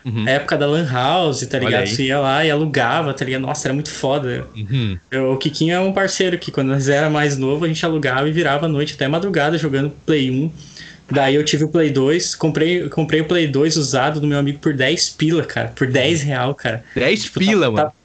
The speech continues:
Speaker 2: tava, tava fudido, tava fudido. Eu tive que arrumar, gastei mais uns cento e cinquenta pra arrumar,
Speaker 1: Ah,
Speaker 2: tipo.
Speaker 1: pode crer.
Speaker 2: Eles me, ele me deu, assim, tá ligado? Praticamente, "Ó, pega só, não fica de graça."
Speaker 1: Uhum.
Speaker 2: Daí o três eu me lembro que eu não tive daí, porque é, era muito caro, na época que eu era mais novo, né?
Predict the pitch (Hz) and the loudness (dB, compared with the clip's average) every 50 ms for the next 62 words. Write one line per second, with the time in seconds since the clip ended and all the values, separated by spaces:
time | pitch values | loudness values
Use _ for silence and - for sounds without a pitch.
0 | _ _ - - 151 143 156 156 156 143 151 151 - 226 196 165 131 135 160 196 | _ _ -6 -2 -2 -2 -2 0 -2 -2 -2 -2 -2 -2 -2 -2 0 -2 -2 -2
1 | 160 127 - 135 139 139 - 165 131 127 147 147 135 127 - 131 139 - 160 147 | -4 -4 -4 -4 -4 -4 -4 -6 -4 -2 -2 -2 -4 -4 -4 -6 -4 -2 -2 -2
2 | 139 143 127 127 139 151 135 123 123 - 143 143 143 139 147 156 151 143 - - | 0 0 0 0 0 0 0 -2 -2 -2 -2 0 0 0 0 0 -2 -2 0 0
3 | 151 151 - - 156 - - 143 143 139 - 143 127 123 120 117 113 110 113 127 | 0 0 0 0 0 0 0 0 0 0 0 0 0 0 2 2 2 2 2 2
4 | 127 123 113 - 120 120 117 - 139 120 113 139 147 139 156 156 151 196 - - | 0 0 0 -2 -2 -4 -2 -2 -2 0 2 2 0 0 0 -2 -4 -4 -2 0
5 | 151 160 165 185 202 165 143 151 175 196 170 139 - - 135 131 131 120 120 123 | 2 2 2 2 2 2 2 2 2 2 2 0 0 0 -2 0 -2 -2 0 0
6 | 123 120 - - 123 120 - - 131 123 123 117 - 147 135 131 - - 143 151 | -2 -2 -2 -4 -4 -4 -4 -2 -2 0 0 0 0 0 -2 -2 0 0 0 0
7 | 175 170 - 180 165 165 165 160 160 156 - - 180 170 180 170 160 143 135 135 | 2 0 0 0 0 0 0 0 -2 -2 -2 -2 -2 0 0 0 0 0 0 -2
8 | - - - - - - - - - - - - 117 120 131 131 139 143 156 160 | -4 -6 -12 -14 -16 -20 -20 -20 -20 -20 -14 -6 -2 0 2 2 2 2 2 0
9 | 156 - - 143 139 143 156 170 165 156 175 170 170 160 160 160 165 160 - 165 | -2 0 0 2 2 2 2 0 0 0 0 0 0 0 0 0 0 0 -2 0
10 | 165 170 160 - - - 175 175 160 151 127 135 127 127 127 - 139 131 - - | 0 0 -2 -2 -2 -2 0 0 0 2 2 2 0 0 0 -2 -4 -4 -2 -2
11 | 135 131 127 127 127 131 143 160 135 143 151 160 165 160 - - 151 120 117 113 | 0 0 2 2 2 0 0 0 0 2 2 2 2 0 0 0 0 0 0 -2
12 | 120 143 123 117 113 117 117 - - - - 131 123 127 127 131 127 120 - 127 | -4 -4 -2 -2 0 -2 -4 -6 -6 -2 -2 0 0 2 2 0 0 0 0 0
13 | 120 135 143 135 127 120 123 | 0 0 0 0 -2 -2 -4